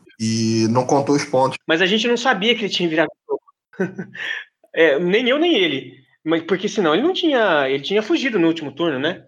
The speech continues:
Speaker 2: Ele,
Speaker 1: Sim,
Speaker 2: ele voltou, ele
Speaker 1: exatamente.
Speaker 2: fez um, é, então. Mas assim, eu relaxei, porque eu ocupei bem o espaço ali, eu fiz umas, umas coisas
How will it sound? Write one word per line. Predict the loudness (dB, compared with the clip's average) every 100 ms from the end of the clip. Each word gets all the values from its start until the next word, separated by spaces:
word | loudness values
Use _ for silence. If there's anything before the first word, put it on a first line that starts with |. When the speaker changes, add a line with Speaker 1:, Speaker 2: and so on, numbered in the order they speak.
| _
Speaker 2:
Ele, | -4 -2
Speaker 1:
Sim, | 0
Speaker 2:
ele | 0 0
voltou, | 2 0 0
ele | 0
Speaker 1:
exatamente. | -2
Speaker 2:
fez | -4
um, | -6 -8 -14 -20 -12 -8 -6 -8 _ _ _
é, | 2 2
então. | 2 0 -2 -4 -14 -12 -10 -8 0
Mas | 2 4
assim, | 0 0
eu | 0
relaxei, | 2 2 0 0 0
porque | -2 -4
eu | -2
ocupei | -2 0 0
bem | 0
o | -2
espaço | 0 0 0 -4
ali, | -2 2
eu | 2
fiz | 0 -2
umas, | 0 0 -2
umas | -6 -6
coisas | -2 -2 0 -4 -8